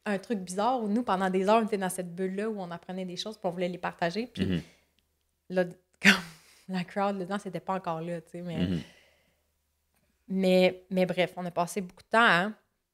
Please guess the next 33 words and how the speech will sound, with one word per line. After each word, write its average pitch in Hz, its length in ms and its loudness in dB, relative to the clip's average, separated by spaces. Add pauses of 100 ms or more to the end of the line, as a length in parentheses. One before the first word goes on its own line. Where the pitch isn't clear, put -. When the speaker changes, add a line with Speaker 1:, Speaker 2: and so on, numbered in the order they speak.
(680)
Speaker 1:
c'était, - 280 -8
c'était - 180 0
juste 240 160 2
essayer 208 460 2
de, 175 340 0
de 180 100 -8
créer 202 320 -4
du 165 140 -8
sens 170 540 -4
de, 160 200 -8
de 202 140 -16
cette - 200 -14
industrie-là. - 500 -2
Puis 185 200 -6
Speaker 2:
Mhm. 98 200 -2 (760)
Speaker 1:
là, 196 160 6
l'événement, 185 680 2 (1000)
je - 60 -20
pense, 220 220 0
un 240 120 4
des 208 120 2
plus - 180 -12
gros 185 220 -2
points 190 240 -6
tournants 175 320 -6
dans 175 140 -4
ta 170 140 -4
vie, 165 120 -8
c'est 175 140 -14
quand 170 240 -14
je - 80 -16
tombe 170 160 -8
enceinte. 185 580 -6